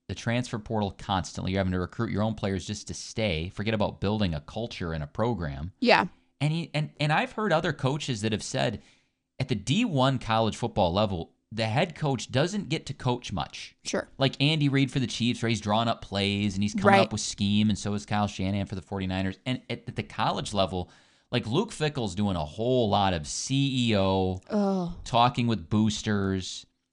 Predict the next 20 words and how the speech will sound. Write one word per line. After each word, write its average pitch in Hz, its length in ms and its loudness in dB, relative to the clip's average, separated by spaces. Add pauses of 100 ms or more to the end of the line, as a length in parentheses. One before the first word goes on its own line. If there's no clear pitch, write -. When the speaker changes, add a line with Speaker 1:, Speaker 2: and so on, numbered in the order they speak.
(180)
Speaker 1:
dealing 123 320 4
with 120 160 0
alumni. 95 840 2
And - 120 0
I 151 40 2
Speaker 2:
Mm-hmm. 165 140 4
Speaker 1:
don't 220 120 4
mean 160 140 -4
to 139 60 -2
say 113 240 -2
dealing 90 460 0
with. 80 360 -8 (200)
Speaker 2:
Sure. - 340 4 (240)
Speaker 1:
I 110 140 2
am 139 260 4
an 110 80 4
alum, 85 320 0
but 95 120 4
I'm 123 180 6
like, 117 420 0